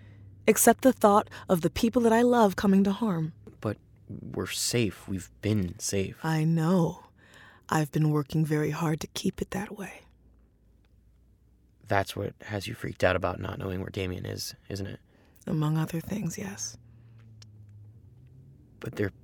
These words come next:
Speaker 2: people, Annabelle. It may not be me or mom or dad, but they're still people. We're, we're not more important than them.
Speaker 1: Of course you are.
Speaker 2: I should get home.
Speaker 1: Adam,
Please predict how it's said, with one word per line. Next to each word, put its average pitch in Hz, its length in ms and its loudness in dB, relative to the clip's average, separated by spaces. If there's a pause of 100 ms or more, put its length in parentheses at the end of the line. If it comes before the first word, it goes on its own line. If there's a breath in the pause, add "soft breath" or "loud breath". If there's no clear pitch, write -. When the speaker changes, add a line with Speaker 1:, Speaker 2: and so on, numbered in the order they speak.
Speaker 2:
people, 107 480 -2
Annabelle. 104 440 0 (1500)
It 113 100 0
may 135 100 6
not 139 160 6
be 120 100 4
me 113 400 6
or 101 120 6
mom 104 380 0
or 95 60 0
dad, 107 280 6
but 95 100 -4
they're 92 100 -4
still - 200 -2
people. 120 380 0
We're, 92 240 -2 (200)
we're 107 100 -6
not 110 220 2
more 104 180 0
important 95 480 -2
than 87 140 -6
them. 69 220 -8 (140)
Speaker 1:
Of 214 120 -6
course - 380 -4
you 170 160 0
are. 160 320 -8 (2000 loud breath)
Speaker 2:
I 95 180 -6
should - 220 -4
get 80 120 -8
home. 87 280 -8 (1400 soft breath)
Speaker 1:
Adam, 214 440 0